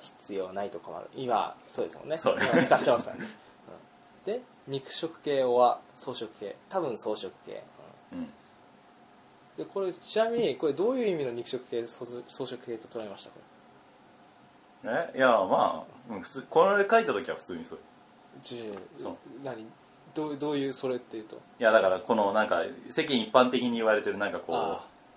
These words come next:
Speaker 2: こう、結構ガツガツい-、
Speaker 1: 精神的な方ね。
Speaker 2: そう。
Speaker 1: うん、よかった。これ、いや、結構ね、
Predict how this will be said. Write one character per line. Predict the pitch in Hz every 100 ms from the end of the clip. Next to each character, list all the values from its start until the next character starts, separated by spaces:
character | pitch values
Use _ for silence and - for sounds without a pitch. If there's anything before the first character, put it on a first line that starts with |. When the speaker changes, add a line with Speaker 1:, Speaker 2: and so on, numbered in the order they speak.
| -
Speaker 2:
こ | - 101 90 -
う、 |
結 | 131 -
構 | 190
ガ | 127
ツ | 135 202
ガ | -
ツ |
い-、 | 208 -
Speaker 1:
精 |
神 |
的 | 202
な | 185
方 | 147
ね。 | 98
Speaker 2:
そ | 117
う。 |
Speaker 1:
う | 135
ん、 | 139 -
よ | 131
か | 113
っ |
た。 |
こ | 107 113
れ、 | 113
い |
や、 | 117
結 | 110 170 -
構 | - 143
ね、 | 120 101